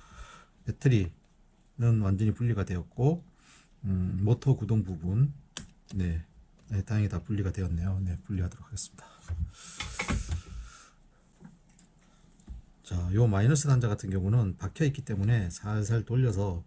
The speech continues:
뽑아 올려줍니다. 일자 드라이버나 요런 걸 넣어가지고, 네, 기판이 손상가지 않도록, 네, 분리해 보도록 하겠습니다. 네. 네, 분리가 됐습니다. 자, 기판을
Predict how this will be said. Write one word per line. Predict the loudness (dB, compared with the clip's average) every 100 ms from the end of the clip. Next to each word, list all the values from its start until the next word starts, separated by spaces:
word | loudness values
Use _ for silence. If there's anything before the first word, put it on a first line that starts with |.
| -6
뽑아 | -2 2
올려줍니다. | 2 0 -4 -6 -6 -6 -8 -12 _ _ _ _ _ _ _ _ _ _ -10
일자 | -6 -4
드라이버나 | -4 -4 -4 -2 -2 -2
요런 | -2 -4
걸 | -4 -6 -8 -14 -6
넣어가지고, | -4 -2 -4 -6 -6 -6 -6 -10 -20 _ _ _ _ -18 -18 _ _ _ _ _ _ _ -10
네, | -6 -6
기판이 | -8 -8 -2 0 0
손상가지 | -2 -6 -6 -6 -6
않도록, | -8 -10 -6 0 0 -2 -16 _ _ -10
네, | -10 -6
분리해 | -6 -2 -4
보도록 | -6 -12 -10
하겠습니다. | -10 -10 -12 -12 -14 -12
네. | -12 -12 -18 -20 -20 _ _ -20 -20 -20 -4 0 0 -2 -8
네, | -2 -2 -2 -2
분리가 | 0 0 0
됐습니다. | -4 -4 -4 -6 -10 _ _ -20 -20 _ _ _ _ _ _ _ _
자, | -6 -2 -2 -2
기판을 | -4 4 4 4 2